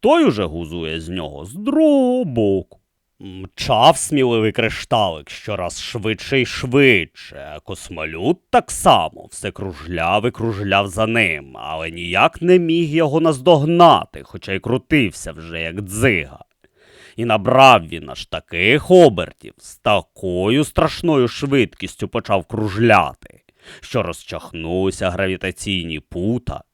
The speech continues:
луснули напнуті до останнього шви тяжіння, що їх наклав гігаціян.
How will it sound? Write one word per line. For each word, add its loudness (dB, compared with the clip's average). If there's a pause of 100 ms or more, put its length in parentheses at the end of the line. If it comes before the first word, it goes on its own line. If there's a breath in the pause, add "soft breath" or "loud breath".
(100)
луснули -6
напнуті -2
до -10
останнього -4
шви -10
тяжіння, -2
що -12
їх -10
наклав -2
гігаціян. -4